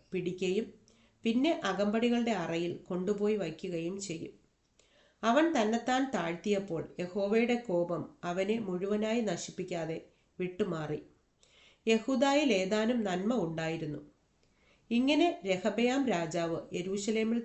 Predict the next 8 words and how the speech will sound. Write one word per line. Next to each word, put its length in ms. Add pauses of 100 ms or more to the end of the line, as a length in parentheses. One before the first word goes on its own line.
തന്നെത്താൻ 460
ബലപ്പെടുത്തി 640
വാണു. 400 (920)
വാഴ്ച 400
തുടങ്ങിയപ്പോൾ 800 (200)
രഹബയാമിന് 880
നാൽപത്തിയൊന്ന് 760
വയസ്സായിരുന്നു. 720